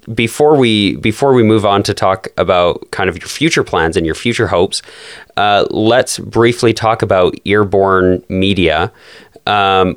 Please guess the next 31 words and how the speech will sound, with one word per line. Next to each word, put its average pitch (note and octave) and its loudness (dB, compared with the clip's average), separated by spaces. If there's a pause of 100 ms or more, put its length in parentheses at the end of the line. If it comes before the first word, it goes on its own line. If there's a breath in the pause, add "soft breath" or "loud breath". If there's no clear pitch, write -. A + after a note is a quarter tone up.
'cause G#2+ 0
that's, - -2
that's G2 -2
your G#2 2
company, G2 0
and G2 0
I F#2+ 2
think G2 -2
you G2+ -6
kind G#2+ -2
of G2 -2 (380)
alluded G#2+ 2
to G#2+ 0
it G2 4
a G2 2
little F#2 4
bit, F2 0
so F#2+ 0
I F#2 2
think F2+ -4
this F#2+ 0
is F2 -8
the - -10
perfect - -4
opportunity. F#2 0 (320 loud breath)
If A2 0
you D3 -2
can A#2+ 0
tell A#2 0
people, F#2+ 0 (380 loud breath)
uh, F#2 0